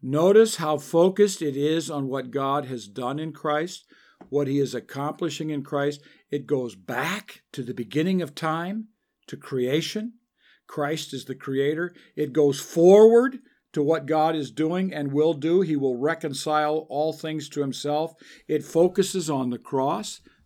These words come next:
By the blood of the cross, resurrection is implied because he has now broken the bonds of death and all creation has been set loose. This is a new creation in him. So there's such a focus, let's say it's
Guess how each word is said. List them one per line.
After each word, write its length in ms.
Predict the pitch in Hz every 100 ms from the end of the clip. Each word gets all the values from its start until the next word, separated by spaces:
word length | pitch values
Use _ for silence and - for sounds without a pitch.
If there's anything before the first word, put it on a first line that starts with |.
| -
By 100 | 127
the 140 | 120
blood 340 | 104 139 147 151
of 80 |
the 80 | 143
cross, 480 | 147 143 147 180 190 - - _
resurrection 800 | 131 143 139 113 139 185 - 190
is 160 | 170 143
implied 640 | 139 - 151 165 190 160
because 440 | 131 - 127 120 - - _
he 200 | 156 147
has 180 | 120
now 260 | 127 131 143
broken 540 | 117 143 147 160 165
the 80 | 139
bonds 420 | 117 139 143 143
of 160 | 123 101
death 320 | 139 165 220 - _ _
and 140 | - 120
all 240 | 123 160
creation 640 | 156 151 143 147 147 180 151
has 120 | 113
been 200 | 135 127
set 360 | - 156 139
loose. 380 | - 139 175 190 - - -
This 160 | 151 139
is 100 | 127
a 80 | 120
new 300 | 120 143 165
creation 640 | - 131 131 147 143 127
in 60 | 117
him. 340 | 139 165 185 _ _ _
So 420 | - 185 180 156 - _ _ -
there's 240 | 180 175 -
such 300 | 254 285 277
a 60 |
focus, 600 | 202 233 240 233 165 -
let's 180 | 180 -
say 200 | - 190
it's 180 | 143